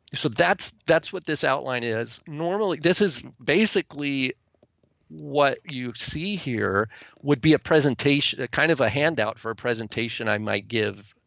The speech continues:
like, at an S B L or at a conference. Basically, you'd get a handout. This is the kind of thing,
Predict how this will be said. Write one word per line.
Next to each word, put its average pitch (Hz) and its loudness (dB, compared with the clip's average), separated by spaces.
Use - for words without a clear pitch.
like, 131 0
at 127 4
an 120 2
S 113 0
B 113 -2
L 92 -2
or 104 -4
at 98 -2
a - -12
conference. - -12
Basically, 139 0
you'd 117 -10
get 117 -6
a 101 -6
handout. 143 2
This 139 -4
is 143 -2
the 139 -2
kind 135 0
of 117 -4
thing, 131 -2